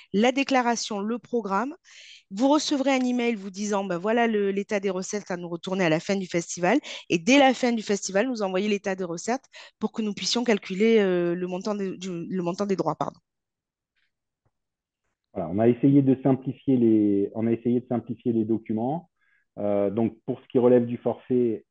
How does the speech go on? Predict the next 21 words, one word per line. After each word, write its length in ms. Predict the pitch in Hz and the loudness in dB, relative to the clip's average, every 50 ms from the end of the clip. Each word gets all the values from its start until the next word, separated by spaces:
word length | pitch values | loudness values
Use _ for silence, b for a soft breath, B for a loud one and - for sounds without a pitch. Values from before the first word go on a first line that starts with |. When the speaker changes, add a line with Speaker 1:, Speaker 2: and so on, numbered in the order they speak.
| _ 101 | _ -12
Speaker 2:
euh, 180 | 104 101 98 98 | -10 -8 -6 -6
il 80 | 98 | -4
y 40 | 101 | -2
a 20 | |
une 140 | 104 107 104 | 0 0 0
déclaration 580 | 98 104 104 - 107 101 101 98 - - 110 104 | 0 -2 -2 0 0 0 0 -2 -2 -4 -4 -4
qui 100 | - 101 | -4 -6
est 80 | 92 | -8
spécifique 800 | - _ 101 - _ - - - - 117 139 165 - _ _ - _ | -6 _ -10 -10 _ -16 -18 -8 -4 -4 -4 -4 -6 _ _ -12 _
et 180 | 104 98 101 | -2 -2 -2
pour, 340 | 98 _ - 92 - - _ _ - | -2 _ -8 -8 -8 -10 _ _ -14
euh, 240 | 90 90 87 85 87 87 - _ | -10 -8 -8 -8 -10 -12 -18 _
tous 160 | - - 107 95 | -6 -6 -4 0
les 220 | 107 98 95 92 95 | 2 2 2 4 2
autres 240 | 92 - - - | 0 -2 -4 -12
cas, 400 | 95 - 110 107 117 131 131 104 98 - _ | -4 -2 0 2 2 0 0 -2 -10 -14 _
c'est 80 | - 107 | -6 -4
la 120 | 101 101 | -2 -2
déclaration, 760 | 92 92 87 - 95 92 90 90 - - - 110 110 107 101 98 | -2 -4 -4 -2 -4 -4 -4 -4 -6 -6 -4 -2 -2 0 0 -2
euh, 720 | 95 92 90 87 87 85 85 82 82 85 85 82 80 82 85 | -2 -4 -4 -4 -6 -6 -8 -8 -8 -8 -8 -8 -8 -10 -14
traditionnelle. 600 | - - 104 98 101 101 - - 104 101 85 82 | -6 -4 -2 -2 -2 -2 -2 -2 -2 -2 -2 -4